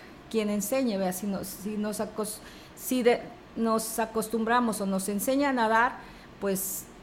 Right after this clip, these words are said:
así va a estar lleno el mundo de, de, de dádivas, ¿verdad? Entonces, creo que, que es muy importante, este,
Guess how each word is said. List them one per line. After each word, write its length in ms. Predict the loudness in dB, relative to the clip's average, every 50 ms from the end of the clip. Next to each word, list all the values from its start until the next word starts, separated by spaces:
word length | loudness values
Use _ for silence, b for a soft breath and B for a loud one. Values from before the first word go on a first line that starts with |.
| -12 -6 -4
así 300 | -4 -4 -4 -4 -2 2
va 80 | 2
a 40 | 0
estar 300 | 0 0 -2 -2 -2 0
lleno 220 | 0 0 2 2 2
el 60 | 2
mundo 360 | 2 2 2 2 2 2 2
de, 220 | 2 2 0 0 0
de, 260 | -2 -2 -2 -2 -4
de 200 | -2 -2 -2 -2
dádivas, 640 | 2 4 6 6 6 4 2 2 2 2 0 0 0
¿verdad? 300 | -2 0 0 0 0 0
Entonces, 520 | -2 0 2 2 2 2 2 0 -2 -2 B B B B B B B B -4
creo 480 | 0 2 4 4 4 4 2 2 0 0
que, 400 | 0 2 4 6 6 4 4 2 -4 -10 -18 -20 -18 -6
que 320 | 2 4 4 4 4 2 2 2 0
es 80 | 2
muy 220 | 4 4 4 4 2
importante, 880 | 2 -2 -2 -4 -6 -2 0 0 0 0 0 2 4 6 6 6 4 B B B B B B B B B B -20 -16 -10 -6
este, 840 | -4 -2 -2 -2 -4 -6 -8 -4 -2 0 2 4 4 4 2 0 -2